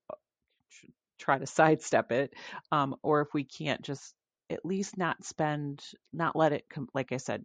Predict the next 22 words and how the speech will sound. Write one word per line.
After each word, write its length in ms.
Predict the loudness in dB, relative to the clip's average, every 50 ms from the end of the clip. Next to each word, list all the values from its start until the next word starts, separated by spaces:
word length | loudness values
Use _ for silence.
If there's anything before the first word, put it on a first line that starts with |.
| -10 -14
not 320 | -8 -4 0 0 0 0 0 -2
let 160 | -2 -2 -2
it 140 | -4 -8 _
completely 540 | -10 -12 -12 -10 -8 -8 -8 -6 -6 -6
derail 420 | -6 -6 -6 -4 -4 -4 -4 -4 -4
us, 280 | -6 -6 -8 -12 -16 -20 -20 -20 -20 -20 _ _ _ -2
um, 240 | -2 0 -2 -2 -6 -10 -16 -20 -20 _ _ _ _ _ _ _ _ _ _ _ _ _ _ _ _ _ -6
into 280 | -4 -4 -2 -2 -4 -2
that, 280 | 0 0 0 0 0 -4 -10 -20 _ _ _ -12
like 180 | -12 -10 -8
you 80 | -8 -6
were 120 | -6 -6
talking 420 | -6 -6 -6 -6 -6 _ -6 -6 -4
about, 260 | -2 -4 -4 -4 -4
that 180 | -4 -4 -4 -4 0
all 240 | 2 2 4 2
or 80 | 2 0
nothing 360 | -2 -4 -4 -4 -6 -8 -8 -8
kind 200 | -8 -8 -8 -8
of 80 | -8
situation. 840 | -8 -8 -10 -8 -8 -8 -6 -6 -6 -6 -6 -6 -6 -6 -6 -8 -10 -12 _ _ _ _ _ _ _ _ _ _ _ _ _ _ _ _ -20 -20 _ _ -6
And 360 | -4 -2 -2 -2 -2 -4 -6